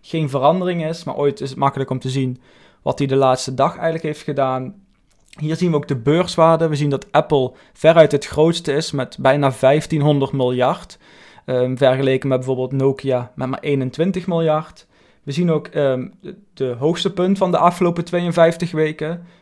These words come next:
gevolgd door het laagste punt van de afgelopen tweeënvijftig weken. En het verschil daartussen, nou, natuurlijk zien we eigenlijk dat ook in die grafiek terugkomen. Vanwege corona heeft eigenlijk elk aandeel wel een klap gehad.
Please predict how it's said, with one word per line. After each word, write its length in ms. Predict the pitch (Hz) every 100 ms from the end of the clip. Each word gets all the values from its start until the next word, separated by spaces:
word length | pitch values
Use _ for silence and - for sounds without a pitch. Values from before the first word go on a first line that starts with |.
| _
gevolgd 480 | - 143 160 147 -
door 140 | 139
het 140 | -
laagste 480 | - 120 147 - 190
punt 360 | 180 185 185 190
van 140 | 170
de 140 | 165 165
afgelopen 380 | 160 165 160
tweeënvijftig 640 | 156 156 151 151 147 143 143
weken. 440 | 143 135 139 135 - _ _
En 100 | 151
het 140 | 143
verschil 360 | - - - 170
daartussen, 520 | 165 165 165 165 -
nou, 120 | 127 -
natuurlijk 540 | 127 123 151 139 -
zien 180 | - 147
we 60 | 123
eigenlijk 120 | 135
dat 140 | 135
ook 120 | 143
in 60 | 147
die 100 | 139
grafiek 400 | 139 131 - 170
terugkomen. 580 | - 143 - 131 127 127 - _
Vanwege 480 | - 143 147 151 143
corona 380 | 151 139 147 139
heeft 160 | 139
eigenlijk 340 | 139 139 135 -
elk 260 | 143 170 170
aandeel 400 | 143 143 139 135
wel 320 | 127 120 -
een 120 | 143
klap 280 | - 143 160
gehad. 420 | - 156 170 -